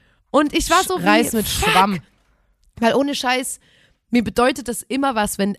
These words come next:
Speaker 1: eine Person in meinem Umfeld sich entscheidet, vegan zu werden, dann macht mich das so glücklich, weil ich so denk, geil, wieder
Speaker 2: Mhm.
Speaker 1: ein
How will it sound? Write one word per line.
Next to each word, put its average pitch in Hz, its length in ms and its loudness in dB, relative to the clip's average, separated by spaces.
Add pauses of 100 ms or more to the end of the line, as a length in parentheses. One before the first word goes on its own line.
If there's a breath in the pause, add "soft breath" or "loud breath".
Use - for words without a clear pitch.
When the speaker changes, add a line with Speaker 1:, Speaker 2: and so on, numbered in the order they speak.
Speaker 1:
eine 226 220 2
Person 214 240 -2
in 208 40 -4
meinem 175 140 -2
Umfeld 202 260 -6
sich 185 140 -10
entscheidet, 196 380 -6
vegan 185 280 -2
zu 226 140 -8
werden, 185 260 -4
dann 180 320 -4
macht 208 260 -2
mich 214 120 -6
das - 260 -10
so 214 140 -2
glücklich, 208 400 -8
weil 175 80 -4
ich - 80 -10
so 160 60 -14
denk, 170 200 -8
geil, 180 320 -4 (360 soft breath)
wieder 208 260 2
Speaker 2:
Mhm. 185 140 -2
Speaker 1:
ein - 40 -6